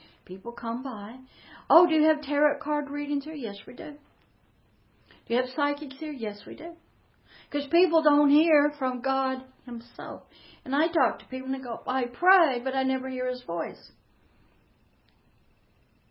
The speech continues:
And people don't know how to hear the voice. 'Cause a lot of times they're praying with their soul. They're praying their soulish prayers, their flesh desires,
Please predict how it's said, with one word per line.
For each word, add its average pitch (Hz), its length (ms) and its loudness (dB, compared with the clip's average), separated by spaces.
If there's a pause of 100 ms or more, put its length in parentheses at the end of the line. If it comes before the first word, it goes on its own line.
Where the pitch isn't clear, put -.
(180)
And 240 100 -10
people 254 220 -2
don't 269 160 0
know 233 100 -2
how 320 380 2
to 240 80 -2
hear 208 220 -8
the 185 100 -14
voice. - 400 -18 (240)
'Cause 254 140 -8
a 240 40 -4
lot 302 200 4
of - 60 -4
times 262 280 -4
they're 262 120 -4
praying 262 540 -6
with 220 200 -6
their 220 260 -6 (440)
soul. 254 440 -4 (340)
They're 226 160 -6
praying 262 720 -4
their 220 180 -4
soulish 269 800 -6
prayers, 190 480 -10
their 180 240 -10 (420)
flesh 269 460 -4 (240)
desires, - 720 -10